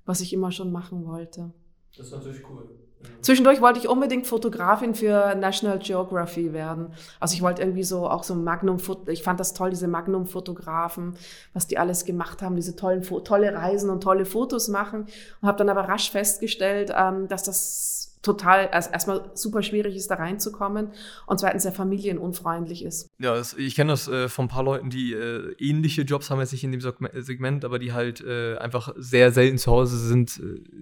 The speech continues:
Speaker 2: ist immer, ja, man kriegt immer mit, dass es nicht wirklich einfach ist für die Familie, ne? Dass da auch manche Beziehungen dabei, ja, in die Brüche gehen. Ja, ansonsten bei mir, ich habe das Gefühl, als kleines Kind wollte ich schon mal irgendwie alles werden, alles irgendwie mal, mal das Jahr hier, mal da.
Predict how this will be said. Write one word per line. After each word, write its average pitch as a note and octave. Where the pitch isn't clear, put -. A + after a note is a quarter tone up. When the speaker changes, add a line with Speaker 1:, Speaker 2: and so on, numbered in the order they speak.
Speaker 2:
ist -
immer, A#2+
ja, A2
man B2+
kriegt C3+
immer B2
mit, A#2+
dass A2+
es A2
nicht A#2
wirklich A2
einfach G#2+
ist G2+
für A2
die G#2+
Familie, G#2
ne? G#2+
Dass -
da A2
auch G#2+
manche A2
Beziehungen A2
dabei, G#2
ja, G2
in G#2
die G#2+
Brüche A2
gehen. A2
Ja, B2+
ansonsten B2+
bei A#2+
mir, C3+
ich B2+
habe C#3+
das C#3
Gefühl, C#3
als A#2+
kleines B2
Kind B2
wollte A#2+
ich A2+
schon B2
mal A#2
irgendwie A#2+
alles D3+
werden, D#3+
alles C3
irgendwie C#3
mal, C3+
mal B2
das B2
Jahr A#2+
hier, D3+
mal B2+
da. C#3+